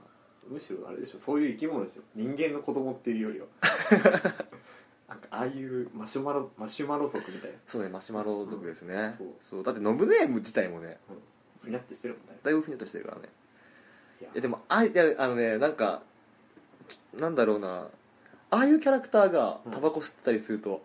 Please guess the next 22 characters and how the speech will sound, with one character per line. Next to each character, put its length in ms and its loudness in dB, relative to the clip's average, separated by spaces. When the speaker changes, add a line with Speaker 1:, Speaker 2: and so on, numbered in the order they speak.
Speaker 1:
う 40 -12
ん。 40 -10
う 20 -10
ん。 80 -16
Speaker 2:
い 100 0
い 40 2
な 120 0
っ 40 -6
て 140 -8
思 140 -2
っ 20 -10
た 200 -12
り 80 -8
す 180 -16
る 120 -12
わ。 60 -12
Speaker 1:
ノ 80 -4
ブ 100 -6
ネ。 240 -6
Speaker 2:
ノ 80 -4
ブ 120 -2
ネ。 320 0